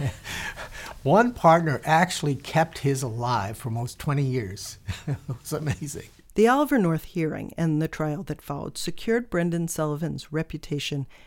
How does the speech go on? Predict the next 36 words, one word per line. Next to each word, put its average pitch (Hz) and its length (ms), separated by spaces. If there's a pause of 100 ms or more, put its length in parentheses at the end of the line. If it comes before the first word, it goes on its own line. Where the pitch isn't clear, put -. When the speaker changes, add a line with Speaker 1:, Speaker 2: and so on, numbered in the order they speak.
(120)
Speaker 2:
as 147 260
aggressive, 160 920
fearsome, - 840 (300)
a 180 80
street - 420
fighter - 460
in 151 180
round 170 440
tortoiseshell 151 580
glasses. - 720 (420)
One 233 180
article 160 360
I 151 80
read 156 260
said 170 260
that 175 100
his 156 160
peers 233 560
view 185 280
him 220 320
as 160 200
the - 100
courthouse 202 760
equivalent 180 640 (380)
of 170 140
a 165 60
nuclear 156 600
war, - 520 (340)
and 233 240
as 220 100
someone 170 380
who 156 240
very 175 540
well 196 240
might 180 400
land 165 420